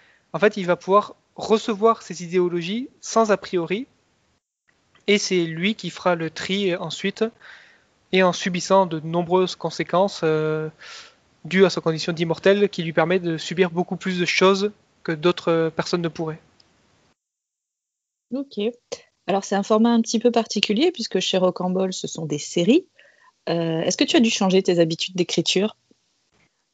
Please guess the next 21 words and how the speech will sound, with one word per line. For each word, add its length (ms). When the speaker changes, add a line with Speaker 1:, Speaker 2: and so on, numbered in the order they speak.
Speaker 1:
Oui, 240
parce 160
que 800
c'est 160
des 180
épisodes, 320
donc, 180
qui 60
sont 180
plus 220
courts 220
que 280
ce 80
qu'on 120
peut 100
retrouver 240
sur 160
un 80
chapitre, 480
euh, 220
classique. 580